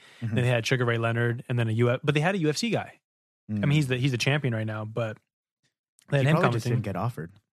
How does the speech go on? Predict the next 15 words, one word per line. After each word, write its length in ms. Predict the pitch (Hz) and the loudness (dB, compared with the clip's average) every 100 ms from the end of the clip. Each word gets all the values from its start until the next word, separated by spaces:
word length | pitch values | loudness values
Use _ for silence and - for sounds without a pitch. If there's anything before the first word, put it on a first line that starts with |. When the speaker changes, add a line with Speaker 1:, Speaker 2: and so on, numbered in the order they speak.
| _ _ _ _ _ - | _ _ _ _ _ -4
Speaker 2:
Probably 180 | 175 147 | -2 0
not. 220 | 117 123 _ _ _ _ _ _ - | -2 -4 _ _ _ _ _ _ -2
Speaker 1:
I 60 | |
re-, 140 | 131 139 | -2 0
the 140 | 131 120 | -2 -2
only 220 | 123 123 | -2 -2
thing 120 | 131 | 0
that 100 | 120 | 2
I 40 | 113 | 2
remember 380 | 107 110 110 104 | 0 0 0 0
him 200 | 113 107 | -2 0
getting 200 | 104 98 | -2 -2
offered 360 | 98 98 101 | -4 -4 -6
and, 220 | 95 92 - | -6 -10 -10
uh, 120 | 101 | -12